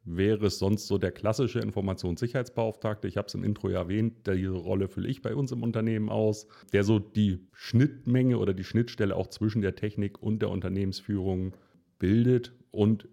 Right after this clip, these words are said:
im Rahmen dessen auch unterstützt und gegebenenfalls auch notwendige Prozesse veranlasst und da auch eng im Kontakt mit den beteiligten Akteuren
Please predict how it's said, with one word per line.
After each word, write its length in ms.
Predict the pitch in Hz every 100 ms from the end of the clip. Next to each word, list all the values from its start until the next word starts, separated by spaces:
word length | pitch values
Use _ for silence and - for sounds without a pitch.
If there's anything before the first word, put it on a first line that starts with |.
| _ _
im 140 | 101 92
Rahmen 460 | 85 90 98 95
dessen 260 | 87 87 101
auch 160 | 90
unterstützt 760 | - 85 87 - 110 - - -
und 200 | 92 90
gegebenenfalls 580 | 90 87 92 87 82 85
auch 140 | 82
notwendige 440 | 85 87 87 87 87
Prozesse 440 | - - 90 90
veranlasst 640 | 87 85 95 104 101 - _
und 220 | - 95 92
da 60 |
auch 320 | 90 92 - -
eng 180 | 110
im 140 | 123 104
Kontakt 400 | 104 95 95 -
mit 120 | 90
den 160 | 98 90
beteiligten 540 | 85 87 87 - 85
Akteuren 400 | 82 - 78 71